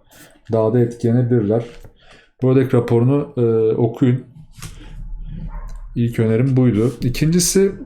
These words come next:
bugün, e, bir, da bugün iki Türkçe çizgi roman olacak.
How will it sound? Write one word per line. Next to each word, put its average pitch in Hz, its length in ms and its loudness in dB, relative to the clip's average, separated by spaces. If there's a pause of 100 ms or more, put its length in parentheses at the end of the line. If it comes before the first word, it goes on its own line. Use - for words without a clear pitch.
bugün, 175 460 2
e, 135 380 2 (240)
bir, 147 440 -4 (480)
da 131 100 4
bugün 147 140 2
iki 147 200 0
Türkçe 123 320 0
çizgi 107 240 -2
roman 107 240 2
olacak. 110 380 0